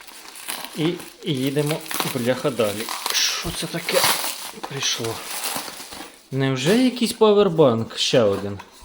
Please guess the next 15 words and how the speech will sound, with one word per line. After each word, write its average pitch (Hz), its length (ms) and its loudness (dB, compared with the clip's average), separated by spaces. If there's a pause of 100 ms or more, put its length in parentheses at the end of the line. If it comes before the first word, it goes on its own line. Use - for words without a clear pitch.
(1300)
Бляха, 147 460 6
як 175 260 6
у 175 40 4
воду 127 340 4
дивився. 104 440 4
Точно 285 540 6
павербанк. 170 800 8 (340)
Дивіться, 151 440 6
ну 143 100 2
це 185 140 4
вже 175 120 8
такий 170 300 6
менший. 151 680 4 (1040)
Ніфіга 123 680 0
собі. 123 400 -4